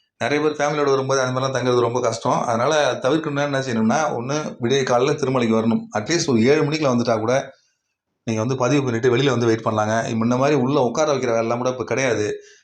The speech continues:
Just உங்களோட பேரை பதிவு பண்ணிட்டு வெளியில வந்துடலாம். வெளியில வந்து நம்ம கிட்டி சாப்பிட்டு, காஃபி சாப்பிட்றதோ, இல்ல மத்த வேலைகளை நம்ம ஃப்ரீயா கடையெல்லாம் பார்க்கறதுனா கூட பார்த்துட்டு இருக்கலாம்.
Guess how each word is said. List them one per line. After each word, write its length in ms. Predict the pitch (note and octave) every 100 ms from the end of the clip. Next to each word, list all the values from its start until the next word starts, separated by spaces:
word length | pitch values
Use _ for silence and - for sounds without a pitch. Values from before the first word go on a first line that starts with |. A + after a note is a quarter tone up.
| _
Just 120 | A#2+ A#2+
உங்களோட 400 | C#3 B2+ A2+ A2
பேரை 280 | C#3 D#3+
பதிவு 300 | A#2+ B2+ D#3+
பண்ணிட்டு 320 | D3+ B2 B2+ B2
வெளியில 200 | C3 A#2
வந்துடலாம். 380 | A2+ A2 G#2+ G2+
வெளியில 220 | B2 D3
வந்து 180 | C3+ C#3
நம்ம 200 | C3+ B2+
கிட்டி 240 | B2+ B2+
சாப்பிட்டு, 300 | C3 A#2+ A2+
காஃபி 200 | A2+ A#2
சாப்பிட்றதோ, 500 | A#2 A#2 A#2 A2+ A#2+
இல்ல 180 | A#2 A2
மத்த 60 | A2
வேலைகளை 360 | B2 A#2+ B2
நம்ம 160 | B2+ A2+
ஃப்ரீயா 260 | G#2+ A#2+ A#2+
கடையெல்லாம் 400 | A#2 A#2 A#2 A2+
பார்க்கறதுனா 300 | A2 A2 A2
கூட 220 | C3 A#2
பார்த்துட்டு 140 | A#2+
இருக்கலாம். 440 | A2 G#2+ A2 D#3+